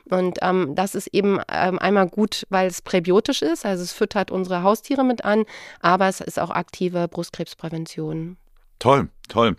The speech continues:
Speaker 2: Ja, ich mach das, äh, tatsächlich mit dem Leinsamen, ich mach das mit Flohsamenschalen-Pulver, was wir bei Sunday
Speaker 1: Mhm,
Speaker 2: haben.
Speaker 1: ja.
Speaker 2: Und das, äh, ist ganz witzig, also da, da kommt dann der Physiker wieder raus, äh,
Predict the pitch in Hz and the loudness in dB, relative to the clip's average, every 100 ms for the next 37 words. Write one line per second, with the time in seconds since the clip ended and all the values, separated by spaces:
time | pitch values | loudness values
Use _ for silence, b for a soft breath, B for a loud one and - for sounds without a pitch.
0 | B B - 113 113 135 113 131 - - | B B 2 2 2 -2 0 0 0 0
1 | 98 95 104 104 104 95 98 87 87 85 | 0 0 0 -2 -2 -4 -4 -2 0 2
2 | 101 113 107 95 98 - - 95 87 85 | 2 0 -2 -4 -6 -4 -6 -2 -2 -4
3 | - 104 120 110 92 87 - 87 85 82 | -4 -2 -2 -2 -2 -4 -2 -2 0 -4
4 | - 117 131 107 76 71 - 71 - 71 | -2 2 4 4 0 -4 -6 -8 -4 -2
5 | 196 247 302 82 233 233 240 B - 87 | 2 4 4 2 0 4 2 B -2 -2
6 | 87 - - - 87 85 - - 90 - | 0 -2 -4 -2 -2 -2 -4 -4 -4 -4
7 | - 82 76 101 - 127 - - 87 80 | -10 -8 -4 -2 0 -2 -4 -4 -2 2
8 | 76 76 76 82 78 - 90 80 80 - | 2 2 2 0 -2 -2 -4 -2 -2 -4
9 | 104 107 90 87 85 82 98 - - 64 | -4 -2 -2 -2 0 2 2 -2 -4 0
10 | 92 | 0